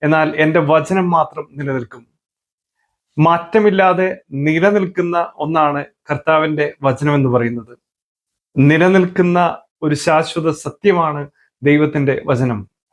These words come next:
എന്നിട്ട് ഈശോ പറഞ്ഞു വെക്കുകയാണ്, "നിങ്ങൾ ജാഗരൂകരായിരിക്കുവിൻ." കാലത്തിന്റെ വ്യതിയാനങ്ങൾ ഒരു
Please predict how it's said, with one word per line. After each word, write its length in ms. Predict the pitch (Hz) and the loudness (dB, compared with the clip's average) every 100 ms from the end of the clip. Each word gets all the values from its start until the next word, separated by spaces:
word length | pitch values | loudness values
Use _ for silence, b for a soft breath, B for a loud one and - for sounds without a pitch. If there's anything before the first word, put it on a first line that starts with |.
| _ | _
എന്നിട്ട് 200 | 175 196 | 2 4
ഈശോ 480 | 208 196 214 208 - | 2 4 4 2 0
പറഞ്ഞു 260 | 175 175 190 | 0 2 2
വെക്കുകയാണ്, 480 | 180 180 170 165 160 | 0 0 0 0 -4
"നിങ്ങൾ 320 | 160 160 - 127 | -4 -6 -8 -8
ജാഗരൂകരായിരിക്കുവിൻ." 1300 | 135 151 165 175 208 190 170 165 139 123 110 120 - _ _ _ _ | 0 2 2 2 0 2 2 2 2 -2 -10 -18 -20 _ _ _ _
കാലത്തിന്റെ 760 | 175 175 185 190 196 202 202 - | 0 2 0 -2 0 0 -2 -4
വ്യതിയാനങ്ങൾ 920 | 143 156 135 180 180 180 185 190 196 - _ | 0 0 2 0 2 0 0 -4 -4 -12 _
ഒരു 120 | 151 | -2